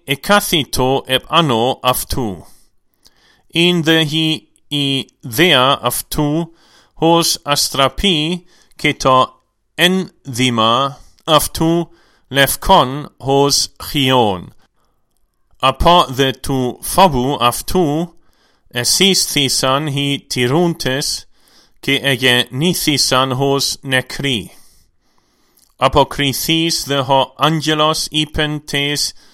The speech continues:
γυναίξιν, Μη φοβήσθε ὑμείς. Είδα γαρ ότι Ιησούν τον εσταυρωμένον ζητείτε. Ουκ έστεν χώδε. Ηγέρθη γαρ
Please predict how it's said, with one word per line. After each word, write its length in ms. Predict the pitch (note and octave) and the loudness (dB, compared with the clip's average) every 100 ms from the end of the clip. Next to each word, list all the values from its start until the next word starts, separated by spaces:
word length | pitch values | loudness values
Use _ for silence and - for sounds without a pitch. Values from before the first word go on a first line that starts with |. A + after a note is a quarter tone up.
| _ _ | _ _
γυναίξιν, 960 | - B2 C3 B2 - - C#3+ D3+ D#3+ - _ _ _ _ | -4 0 2 0 -2 -2 -2 -2 -8 -14 _ _ _ _
Μη 600 | - C#3 F#3 B2 C3 C#3+ - _ - | -2 2 4 4 2 -2 -8 _ -12
φοβήσθε 960 | - C3+ A#2+ F#3 E3+ - A#2+ A2 B2 - _ - | 2 2 4 0 0 -2 0 2 0 -6 _ -6
ὑμείς. 720 | C3 C3+ C#3+ G#2+ F2 - - - - _ _ _ _ | -2 2 2 0 -2 -4 -6 -10 -18 _ _ _ _
Είδα 440 | F#3 D3+ D3+ D3 | 0 4 4 4
γαρ 460 | C#3 C3 C3+ C#3 C#3 | 2 4 4 4 0
ότι 380 | - C#3 C3+ A#2+ | -2 -4 -4 -2
Ιησούν 720 | B2+ A#2+ - F#3+ D#3+ D#3+ D3+ | -2 0 2 2 2 0 -2
τον 340 | C#3+ C3+ C3 - | 0 0 0 -4
εσταυρωμένον 1400 | B2+ - C3 A#2+ - B2+ A#2 - B2 E3+ C#3+ A2+ C3 D3 _ _ _ | -4 0 2 2 2 0 0 -2 0 2 4 2 0 -4 _ _ _
ζητείτε. 920 | A#2+ A#2 D3 - F3+ E3 - G2+ E2 - - _ _ _ _ - | -8 -4 -4 0 0 0 -2 -4 -4 -16 -20 _ _ _ _ 0
Ουκ 260 | F3 F#3 | 2 2
έστεν 560 | C#3+ C#3 - - D3+ C#3+ | 2 2 0 0 -2 2
χώδε. 580 | E3+ E3 A2 F2+ F2+ - _ _ _ _ _ | 4 4 2 -2 -6 -16 _ _ _ _ _
Ηγέρθη 840 | C3+ A#2+ D#3 F#3 D#3 - B2+ B2 | -6 0 4 4 4 -4 -4 -2
γαρ 460 | C3 A#2 B2 C3 | -2 2 4 4